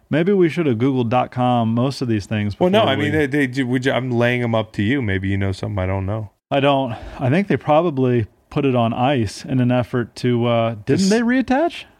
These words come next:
Speaker 1: I
Speaker 2: Like a
Speaker 1: think they
Speaker 2: John,
Speaker 1: did.
Speaker 2: like a John Bobbitt thing with an ear.
Speaker 1: <laughs>
Speaker 2: You remember John Bobbitt? You laugh. You know, what happened to John Bobbitt?
Speaker 1: Was that his name? I remember Lorena better. John Wayne Bobbitt, I believe, was his
Speaker 2: <laughs> What happened?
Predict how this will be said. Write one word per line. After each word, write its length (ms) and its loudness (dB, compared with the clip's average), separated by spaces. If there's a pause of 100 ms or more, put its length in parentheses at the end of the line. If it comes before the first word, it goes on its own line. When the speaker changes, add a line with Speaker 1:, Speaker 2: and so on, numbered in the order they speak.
Speaker 1:
I 40 -2
Speaker 2:
Like 40 2
a 40 2
Speaker 1:
think 100 -2
they 60 -2
Speaker 2:
John, 180 2
Speaker 1:
did. 80 -4
Speaker 2:
like 120 0
a 60 0
John 340 0
Bobbitt 400 0
thing 380 -8
with 180 -2
an 100 -2
ear. 260 -2
Speaker 1:
<laughs> 40 -14 (760)
Speaker 2:
You 120 2
remember 220 0
John 300 0
Bobbitt? 320 2
You 100 -2
laugh. 380 0
You 100 -4
know, 220 0 (340)
what 160 2
happened 320 0
to 80 2
John 320 0
Bobbitt? 400 -4 (880)
Speaker 1:
Was 140 0
that 160 4
his 140 -2
name? 400 0 (240)
I 100 0
remember 300 2
Lorena 600 2
better. 300 0
John 380 0
Wayne 340 0
Bobbitt, 380 -2 (100)
I 80 -2
believe, 420 2
was 160 0
his 280 -4
Speaker 2:
<laughs> 20 -10
What 380 2
happened? 420 -2